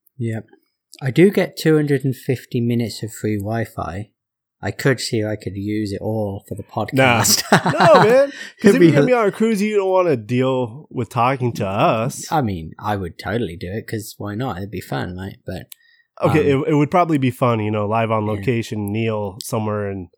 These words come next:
Speaker 1: Plus, I
Speaker 2: No.
Speaker 1: get, plus I have the drinks package, so I may very well be completely plastered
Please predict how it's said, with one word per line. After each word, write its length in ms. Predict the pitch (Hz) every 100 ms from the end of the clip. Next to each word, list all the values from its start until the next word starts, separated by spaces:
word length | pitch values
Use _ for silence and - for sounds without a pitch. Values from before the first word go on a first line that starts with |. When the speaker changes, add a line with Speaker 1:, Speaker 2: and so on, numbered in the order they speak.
| _ _ -
Speaker 1:
Plus, 480 | - 139 147 143 - -
I 120 | 123
Speaker 2:
No. 60 |
Speaker 1:
get, 220 | 113 127 -
plus 240 | 160 156
I 80 | 147
have 180 | 139 120
the 80 |
drinks 360 | 113 123 131 -
package, 520 | - 107 - 90 87
so 180 | - 113
I 80 | 107
may 200 | 107 110
very 240 | 110 131
well 240 | 110 113 107
be 140 | 104
completely 760 | - 98 - - - - 95 -
plastered 640 | - 113 110 - - -